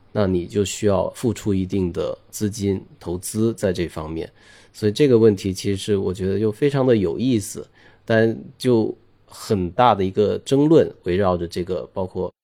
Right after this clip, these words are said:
赔偿多少、怎么样去赔偿、赔偿给谁等等。就这届cop前几天就达成了一个非常，我觉得是具有突破性意义的一个共识。所以我觉得就是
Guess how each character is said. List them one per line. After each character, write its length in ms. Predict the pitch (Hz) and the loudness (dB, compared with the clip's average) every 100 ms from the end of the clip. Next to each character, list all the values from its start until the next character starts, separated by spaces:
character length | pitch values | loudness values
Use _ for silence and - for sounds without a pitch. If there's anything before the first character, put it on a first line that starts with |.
| _ _ | _ _
赔 80 | 98 | -10
偿 180 | 90 92 | -6 -4
多 200 | 92 92 | -4 -4
少、 400 | - - - - - - | -6 -10 -12 -20 -20 -20
怎 140 | - 80 | -16 -8
么 100 | 90 | -4
样 160 | 107 | -2
去 180 | 95 95 | -2 -4
赔 240 | 92 78 82 | -8 -10 -12
偿、 400 | - 78 - - _ - _ | -12 -14 -16 -18 _ -20 _
赔 120 | - | -10
偿 200 | 90 92 | -6 -6
给 120 | 87 | -6
谁 400 | 78 - 82 80 | -10 -10 -10 -6
等 240 | 104 87 95 | -6 -6 -6
等。 140 | 90 - _ - - | -6 -10 _ -20 -20
就 260 | - 113 104 | -4 0 0
这 260 | - 123 107 | 0 -2 0
届 180 | 113 | 0
cop 300 | 104 - 101 - _ _ | 0 0 -2 -2 _ _
前 280 | - - 107 | -10 -2 -2
几 180 | 123 98 | -2 -6
天 320 | - 95 90 - _ _ | -6 -6 -6 -10 _ _
就 200 | - 110 113 - - | 0 0 0 -8 -4
达 180 | 101 107 | 0 2
成 200 | 113 113 | 2 2
了 60 | |
一 80 | 110 | 2
个 240 | 110 110 104 | 4 2 2
非 200 | - 113 | 0 -2
常， 340 | 104 95 104 - - - - _ | -2 -2 -4 -10 -20 -20 -20 _
我 160 | - 95 | -4 -2
觉 120 | 95 | 2
得 80 | 117 | 2
是 240 | - 131 | 2 -4
具 120 | 113 113 | 0 2
有 120 | 98 | 0
突 220 | 92 113 | 0 -6
破 140 | 113 | -2
性 200 | 104 104 | -2 0
意 240 | 101 113 107 | -2 0 0
义 80 | 90 | -2
的 140 | 85 | -4
一 120 | 80 | -10
个 280 | 82 87 80 - - | -8 -6 -6 -8 2
共 240 | 170 101 | 2 4
识。 320 | - - - _ _ _ - - _ _ | 0 -6 -8 _ _ _ -20 -20 _ _
所 140 | - | 0
以 40 | 131 | 0
我 40 | |
觉 160 | 120 120 | 4 6
得 180 | 120 | 6
就 160 | 113 120 | 4 4
是 480 | 113 - 104 90 | 4 4 0 -2